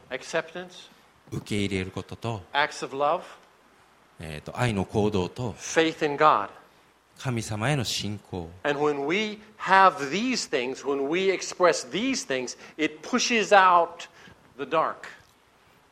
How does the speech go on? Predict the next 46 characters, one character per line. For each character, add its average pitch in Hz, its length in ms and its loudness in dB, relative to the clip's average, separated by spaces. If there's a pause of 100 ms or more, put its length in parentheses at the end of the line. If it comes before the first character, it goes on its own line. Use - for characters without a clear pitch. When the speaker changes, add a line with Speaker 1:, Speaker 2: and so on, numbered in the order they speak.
(160)
Speaker 2:
こ 170 200 -2
れ 196 160 0
ら 143 160 2
を 147 180 0
私 131 360 -2
た 123 120 -2
ち 98 140 -6
が 85 80 -4
持 87 160 -6
つ - 140 -14
と 117 120 -2
き - 140 -10
に、 80 400 -12 (260)
<coughs> - 300 -18
ご - 60 4 (500)
め 76 60 -20
ん - 20 -18
な 73 80 -18
さ - 200 -20
い。 - 60 -12 (720)
そ - 180 -6
の 113 360 0 (320)
暗 160 260 6
闇 151 200 2
の 139 100 0
力、 113 540 -2
光 104 280 -6
フ 101 100 -8
ァ 101 140 -2
イ - 40 -8
バ 76 160 -6
ー - 0 -
は 82 280 -6 (460)
ど 110 80 -2
っ 113 40 -2
か 98 120 -2
行 98 100 -2
っ - 20 -16
ち - 80 -6
ゃ 98 60 0
う 90 60 -6
ん 80 40 -12
で 65 120 -16
す。 - 260 -18 (260)
Speaker 1:
Hmm. 117 140 -14 (460)
Um, 180 380 2